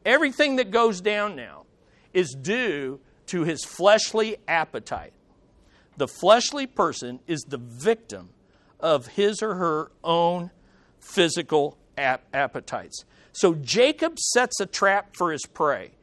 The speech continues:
Now, Jacob cooked a stew. He knew what he was doing. Esau's out hunting. He's gonna come back hungry. I'm gonna cook him some red stuff.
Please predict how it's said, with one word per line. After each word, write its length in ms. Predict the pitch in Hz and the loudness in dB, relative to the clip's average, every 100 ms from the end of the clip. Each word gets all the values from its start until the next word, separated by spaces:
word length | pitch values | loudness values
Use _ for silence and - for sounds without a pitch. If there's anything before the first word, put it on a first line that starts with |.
| _ | _
Now, 220 | - 139 127 | -8 -6 -6
Jacob 680 | 113 156 196 226 262 269 | -8 0 0 0 -8 -10
cooked 360 | - 208 208 175 | -2 -2 -2 -10
a 60 | |
stew. 400 | - - 196 113 | -10 -6 -6 -6
He 200 | 95 214 | -6 -6
knew 220 | 269 240 320 | -4 -4 -2
what 180 | 156 | -4
he 80 | 123 | -6
was 160 | 123 117 | -10 -8
doing. 320 | 127 180 - _ _ _ _ _ _ - | -8 -8 -12 _ _ _ _ _ _ -10
Esau's 480 | 175 196 269 254 269 | -6 2 6 6 6
out 240 | 254 240 | 6 6
hunting. 380 | 185 202 196 226 _ - | 2 2 0 -6 _ -12
He's 160 | 175 | -4
gonna 180 | 170 151 | -2 -2
come 280 | - 208 240 | -2 -2 0
back 260 | 254 226 | 0 0
hungry. 500 | - 202 165 175 180 175 - - | -2 -4 -2 -4 -4 -8 -20 0
I'm 200 | 185 247 | 2 2
gonna 120 | 165 | 0
cook 280 | 131 196 185 | 0 0 0
him 220 | 185 190 - _ _ _ _ | -4 -6 -12 _ _ _ _
some 340 | - 151 127 113 _ | -4 -4 -4 -10 _
red 300 | 120 156 165 | -2 0 0
stuff. 480 | - - 104 - - | -6 -8 -12 -12 -20